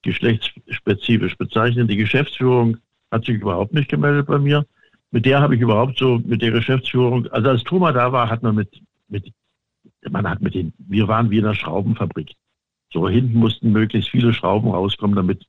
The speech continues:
viel Geld reinkommt in die Kasse. Und, äh, da spielte das keine Rolle. Und es gibt genug Moderatoren.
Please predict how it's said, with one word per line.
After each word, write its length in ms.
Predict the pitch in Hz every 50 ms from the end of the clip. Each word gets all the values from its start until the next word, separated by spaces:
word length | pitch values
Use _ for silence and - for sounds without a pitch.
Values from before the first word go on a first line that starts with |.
| _
viel 440 | _ - 113 110 113 113 107 101 101 - _ _ _ _ _ _
Geld 280 | 92 92 98 98 - -
reinkommt 580 | 90 98 101 98 101 - - 73 73 65 - - _ _ _ _ _ _ _ _ _ _
in 120 | - 92 85
die 100 | 90 85
Kasse. 340 | - 87 76 - - 87 76
Und, 460 | - - 98 92 90 - - - -
äh, 300 | 92 87 87 85 82 82 - _ _ _ _
da 120 | - - -
spielte 320 | - - 101 98 85 92
das 140 | 87 90 -
keine 200 | - 85 82 85
Rolle. 260 | 82 80 87 92 104 95
Und 120 | 90 87
es 100 | 78 -
gibt 160 | - 117 - -
genug 220 | 110 131 190 196
Moderatoren. 680 | 208 160 127 110 98 90 92 - - - 87 87 92